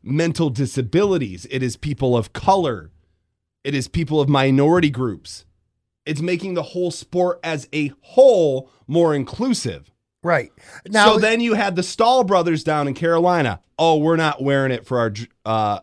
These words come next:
Speaker 1: our religious purposes." Now you have full teams saying, "We're not wearing the Pride jerseys on for warm-ups."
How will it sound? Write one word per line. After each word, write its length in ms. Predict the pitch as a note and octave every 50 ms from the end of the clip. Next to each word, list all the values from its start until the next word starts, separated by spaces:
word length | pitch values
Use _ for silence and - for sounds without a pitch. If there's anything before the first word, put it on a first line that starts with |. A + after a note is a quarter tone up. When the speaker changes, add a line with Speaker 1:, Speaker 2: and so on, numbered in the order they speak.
| _ _ _ _ -
Speaker 1:
our 280 | A#2 B2 B2 A#2 A#2
religious 760 | A2+ A#2+ B2+ B2+ B2 C3+ C#3 B2+ A#2 A#2+ G#2 - - - - _ _ _ _ _ _ _ _
purposes." 600 | - D3 C3 A2 B2 A2+ - - A2+ F2 F2+ - - _ _ - -
Now 760 | F3 G#3 B3 D4+ F4+ G4 F#4+ D#4+ A#3 G3 E3 E3 F#3 A3+ - _ _ _ _ _
you 220 | - F3+ C#4 D4+ C4+
have 280 | C#4 B3+ A3 G3+ -
full 380 | - - - B3+ B3 B3 A#3 G3
teams 500 | - - - C#4+ D4+ D4+ C#4+ B3 G3 -
saying, 400 | - G3 F3+ F3 E3 D#3 D3+ C#3+ - - - -
"We're 160 | C3 E3 F#3+
not 240 | F#3+ F#3+ F#3 F3+ E3
wearing 240 | E3+ E3+ E3 D#3+ D3+
the 80 | C#3 B2
Pride 320 | D3 D3+ C#3+ C#3 C3+ A#2+
jerseys 340 | A#2+ B2 A#2+ G#2+ A2+ G#2+ G#2+
on 220 | A2 G#2+ G#2+ G#2 - _ _ _
for 140 | - C3+ B2
warm-ups." 580 | A#2 A#2 A#2 A2 G2 F2+ E2 - - - -